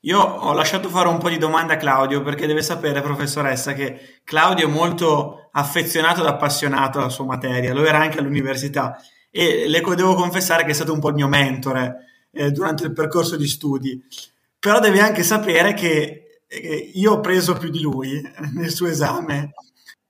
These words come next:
Non so se lei ha presente, le, le faccio sempre a Claudio questa immagine, quando Verrocchio, la, il maestro di Leonardo, ha visto la, la Gioconda. Era un po' felice ma anche un po' incazzato, no?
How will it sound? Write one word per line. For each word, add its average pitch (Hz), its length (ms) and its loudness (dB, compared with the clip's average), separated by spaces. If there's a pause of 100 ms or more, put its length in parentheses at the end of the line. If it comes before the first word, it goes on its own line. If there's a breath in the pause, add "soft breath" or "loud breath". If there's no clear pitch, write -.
(320)
Non 185 120 -2
so 208 340 4
se - 200 -4
lei 180 160 4
ha 180 120 2
presente, 170 720 0
le, 151 200 -4
le 170 160 -8
faccio 180 240 -4
sempre 208 280 0
a - 20 2
Claudio 185 280 0
questa 165 240 -4
immagine, 147 480 -4
quando 180 320 0
Verrocchio, 180 680 0
la, 160 240 2
il 143 100 0
maestro 165 400 0
di 151 120 -2
Leonardo, 160 500 2
ha 170 100 4
visto 170 280 -4
la, 147 200 0
la 147 100 -2
Gioconda. 131 580 -6
Era 190 220 4
un 165 100 0
po' 220 140 2
felice 214 360 -2
ma - 120 0
anche 170 120 -4
un 170 80 -4
po' 156 140 -4
incazzato, 143 640 -8
no? 143 320 -8